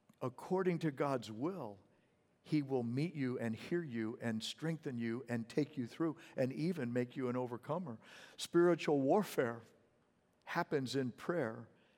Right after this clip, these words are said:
usually involving some level of suffering. Taking on the darkness in obedience to God will bring you into areas of struggle where,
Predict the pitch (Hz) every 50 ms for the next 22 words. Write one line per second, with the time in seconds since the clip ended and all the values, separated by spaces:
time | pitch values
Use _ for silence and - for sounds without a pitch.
0 | _ _ _ _ _ _ _ - 101 117 151 185 208 190 160 175 170 165 165 156
1 | 160 151 131 156 165 175 170 143 127 113 110 - - 147 147 151 147 143 151 151
2 | 147 151 160 151 151 151 - - - - - _ _ _ - 135 131 - - -
3 | 170 170 - - 185 170 151 139 127 - - _ - - - - - - _ -
4 | 196 214 - 220 220 208 208 208 208 214 196 190 180 143 135 131 185 170 202 240
5 | 247 208 170 165 156 151 151 151 - - - - - - 196 196 190 180 175 147
6 | 135 214 233 247 254 240 220 196 - - - - 165 - - 226 220 - 294 220
7 | 151 131 123 - - - - - - - 175 202 196 165 147 - 196 226 262 269
8 | 262 254 254 254 240 226 240 262 285 320 339 330 311 262 - - 226 196 170 165
9 | 180 202 190 - - 196 214 220 233 240 233 214 175 214 160 - - - - 254
10 | 247 277 302 247 254 190 156 - - - - - - 214 202 185 165 -